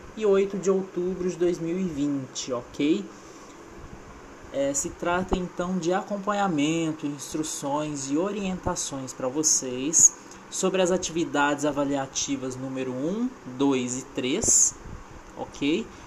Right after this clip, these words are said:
E também sobre a prova, a avaliação que vai ocorrer na próxima semana. É, eu estou disponibilizando pra vocês os slides, o material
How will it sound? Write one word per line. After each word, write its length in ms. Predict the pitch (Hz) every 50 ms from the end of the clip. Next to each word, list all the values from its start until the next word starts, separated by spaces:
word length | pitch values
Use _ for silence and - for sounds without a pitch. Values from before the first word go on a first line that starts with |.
| - -
E 120 | - 196
também 480 | 190 - 240 233 226 185 170 180 185 196
sobre 440 | 190 - - - 170 170 165 180 185
a 100 | 190 185
prova, 680 | 190 - - 147 147 151 156 160 160 156 127 127 127 123
a 140 | - 135 147
avaliação 800 | 156 160 165 160 160 156 160 156 - - - 139 135 143 151 156 156 - - - - - - - - - - -
que 100 | - -
vai 220 | 175 151 156 151 156
ocorrer 420 | 156 156 170 160 147 143 151 156
na 140 | 151 156 151
próxima 480 | 156 - - 127 135 156 151 - 156 151
semana. 560 | - - 175 175 160 127 110 92 - - - - - - - - - - - - - - - - - - - - - - - - - - - - - - - - - - - - - - - - -
É, 600 | 151 151 156 156 156 156 156 151 151 151 147 147 151 - - - - - - -
eu 140 | 165 170 180
estou 300 | 170 - - 190 180 185
disponibilizando 920 | 180 - - 196 175 175 165 165 160 147 139 131 143 180 190 208 214 208
pra 160 | 196 - 175
vocês 840 | 170 156 160 156 - - - 151 139 123 117 - - - - - - - - - - - -
os 160 | 147 151 139
slides, 920 | 139 127 123 120 127 135 147 156 160 156 156 156 147 156 156 - - - -
o 80 | 156 160
material 800 | 160 156 151 - - 143 127 123 123 123 120 127 139 160 185